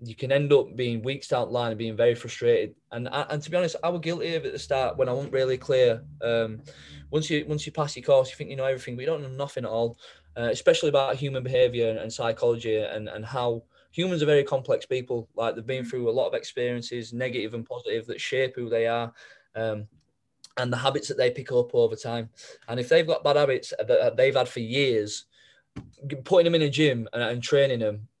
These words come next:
Speaker 1: or giving them a diet plan isn't gonna work. There's, there's a lot more in depth than that. Do you know what I mean? Tell them to go track the macros and that when they don't never track. It's just not gonna work. You need to get to the funda-, fundamentals of why they are where they are right now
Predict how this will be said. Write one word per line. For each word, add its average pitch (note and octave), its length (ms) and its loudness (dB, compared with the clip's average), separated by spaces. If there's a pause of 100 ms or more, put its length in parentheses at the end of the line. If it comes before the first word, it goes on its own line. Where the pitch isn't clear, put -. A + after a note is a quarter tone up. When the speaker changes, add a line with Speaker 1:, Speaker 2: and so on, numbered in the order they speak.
(180)
Speaker 1:
or A2+ 280 6 (240)
giving D3 180 0
them C3+ 60 0
a B2+ 60 0
diet C3 300 4
plan G#2+ 320 -8
isn't C3 260 -4
gonna A#2+ 160 -2
work. A#2+ 420 4
There's, A#2 160 -10 (120)
there's A#2+ 140 -4
a B2 60 2
lot C3+ 320 2
more C3 200 0
in A#2 100 -4
depth B2 280 2
than A2 120 -10
that. A2+ 160 -6 (180)
Do - 100 -12
you - 20 -4
know B2 120 0
what A2 80 -2
I A#2+ 40 -4
mean? A2+ 220 -4
Tell D3 140 2
them D3 80 0
to B2 60 -6
go C#3 160 8
track - 180 -2
the B2+ 80 0
macros A#2+ 520 0
and A2+ 100 -8
that A2 140 -6
when G2+ 140 -6
they F#2 60 -12
don't A#2+ 160 2
never B2 160 0
track. A#2+ 240 -4 (180)
It's C3 160 -8
just D3+ 160 -6
not D3+ 140 2
gonna C#3 160 2
work. C3 320 10
You C3+ 120 -6
need C3+ 180 -4
to - 80 -12
get B2 160 2
to - 80 -10
the A2+ 80 -2
funda-, A#2 320 -8 (100)
fundamentals B2 640 -6
of G#2 200 -10
why A#2+ 300 0
they A#2+ 200 6
are A#2 280 2 (420)
where C3 300 6
they A#2 160 8
are A2+ 180 4
right A2 320 2
now A#2 320 0